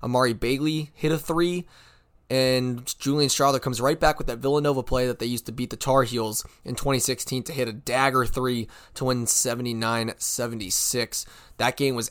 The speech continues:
absolutely phenomenal as well. And Drew Timme put up an all-time classic performance with thirty-six points, thirteen rebounds, shot sixteen of twenty-four.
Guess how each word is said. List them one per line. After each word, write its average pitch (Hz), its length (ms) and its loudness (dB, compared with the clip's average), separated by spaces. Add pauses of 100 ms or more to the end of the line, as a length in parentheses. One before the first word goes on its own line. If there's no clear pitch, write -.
absolutely 113 360 2
phenomenal 113 480 -2
as 110 120 -8
well. 139 220 6
And 120 120 -2
Drew 110 180 -8
Timme 165 360 -2
put - 140 6
up 143 100 0
an 135 80 -4
all-time 135 460 0
classic 127 580 0 (300)
performance 131 420 0
with 117 120 -6
thirty-six 123 420 -2
points, 120 300 -6
thirteen 117 580 -6
rebounds, 123 520 0
shot 120 400 -2 (280)
sixteen - 420 -4
of 113 80 -4
twenty-four. 117 720 2